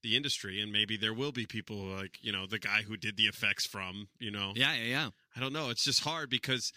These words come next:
Speaker 1: the more people
Speaker 2: We see that a little. Like, that's why they'll make a big deal about, um, Lucas doing,
Speaker 1: Yeah.
Speaker 2: or, you know, uh, Industrial Light and
Speaker 1: Yeah.
Speaker 2: Sound, uh, Light and Magic, whatever.
Speaker 1: I L M.
Speaker 2: No, that's not it.
Speaker 1: It's easier
Speaker 2: <sighs> It's just
Speaker 1: if you just say
Speaker 2: No, no, it's the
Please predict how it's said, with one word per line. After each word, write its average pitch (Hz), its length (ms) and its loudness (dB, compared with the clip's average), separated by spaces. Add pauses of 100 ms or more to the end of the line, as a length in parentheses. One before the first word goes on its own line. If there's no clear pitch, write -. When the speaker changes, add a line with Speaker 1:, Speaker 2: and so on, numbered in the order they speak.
(320)
Speaker 1:
the 135 60 -4
more 156 220 -2
people 151 120 2
Speaker 2:
We 180 60 6
see 254 180 10
that 180 160 2
a 131 60 -2
little. 127 360 2
Like, 131 240 0
that's 143 240 2
why 135 160 4
they'll 120 140 0
make 117 180 0
a 117 60 0
big 104 200 2
deal 107 280 4
about, 95 340 -2 (240)
um, 92 680 -2 (180)
Lucas 107 560 4 (260)
doing, 101 260 2
Speaker 1:
Yeah. 104 120 0
Speaker 2:
or, 107 60 2
you 101 120 0
know, 92 100 -2 (100)
uh, 92 340 -2 (180)
Industrial 104 440 0
Light 92 160 -4
and 92 120 -4
Speaker 1:
Yeah. - 60 6 (100)
Speaker 2:
Sound, 90 240 -4 (100)
uh, 101 100 -2
Light 92 180 -4
and 90 100 -6
Magic, 87 400 -4
whatever. 87 320 -6
Speaker 1:
I 104 100 -2
L 95 140 -6
M. 87 120 -10 (1000)
Speaker 2:
No, 123 60 2
that's - 200 2
not - 160 -8
it. - 120 -16
Speaker 1:
It's - 140 -2
easier 95 320 -2
Speaker 2:
<sighs> 85 40 -12
It's - 420 -10
just 98 40 -12 (180)
Speaker 1:
if - 60 -6
you 107 60 -6
just 107 220 -2
say 98 260 -2
Speaker 2:
No, 101 200 0
no, 95 100 2
it's - 200 0
the 104 180 -6